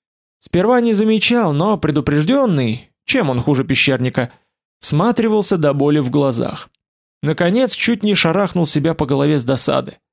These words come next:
Странные, немигающие глаза наблюдали за ним почти из каждого укрытия.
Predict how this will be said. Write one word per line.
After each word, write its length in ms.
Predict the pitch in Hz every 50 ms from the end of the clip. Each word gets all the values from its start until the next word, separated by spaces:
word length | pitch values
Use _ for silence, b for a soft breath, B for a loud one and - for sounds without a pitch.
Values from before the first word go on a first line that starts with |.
| _ _ _ _ _ _ _ _ _
Странные, 640 | - - - - 131 139 147 147 143 135 127 127 123
немигающие 720 | 123 131 135 143 147 143 151 151 151 151 131 - - 147
глаза 640 | 135 123 143 135 135 123 127 160 180 160 131 - - _
наблюдали 720 | - 127 123 131 127 143 147 151 135 165 185 208 214 202 196
за 160 | 175 185 185
ним 200 | 180 202 202 180
почти 380 | 170 170 160 - - - 202 196
из 120 | 170 -
каждого 420 | - 196 202 196 180 165 185 180
укрытия. 680 | 185 185 175 - 214 214 196 151 - - 113 120 135 -